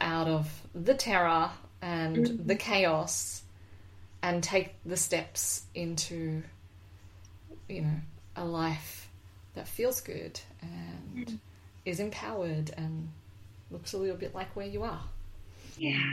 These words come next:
Speaker 2: Um, look, I don't it's, it's, it's a funny thing. I don't really, you know, I mean, I don't have a particular spiritual faith or a particular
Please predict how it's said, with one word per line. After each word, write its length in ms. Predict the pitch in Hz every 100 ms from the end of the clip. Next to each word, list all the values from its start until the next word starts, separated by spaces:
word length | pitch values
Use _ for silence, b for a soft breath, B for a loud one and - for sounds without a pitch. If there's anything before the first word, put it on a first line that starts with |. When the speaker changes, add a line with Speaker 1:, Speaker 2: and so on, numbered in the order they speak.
| 139 B B - 240
Speaker 2:
Um, 720 | 247 262 277 285 277 277 277 b b b b -
look, 160 | 302 - 285
I 80 |
don't 760 | 302 311 349 440 523 523 - - - - - - _ _ _ _ _
it's, 220 | 277 269 -
it's, 380 | - - 277 - -
it's 180 | 277 320
a 40 |
funny 360 | - 370 453 440
thing. 240 | 285 277 233
I 100 | 233
don't 460 | 233 311 349 359 -
really, 440 | 277 277 285 277 269 -
you 60 | 262
know, 80 | 226
I 80 | 208
mean, 160 | 226
I 100 | 226
don't 240 | 226 254 240
have 240 | 247 233
a 60 | 226
particular 840 | - 220 - - - 254 240 233
spiritual 560 | 226 - 208 214 - - -
faith 400 | 302 294 285 285 -
or 520 | 190 185 180 180 180 -
a 180 | - 87 -
particular 580 | - - - - 196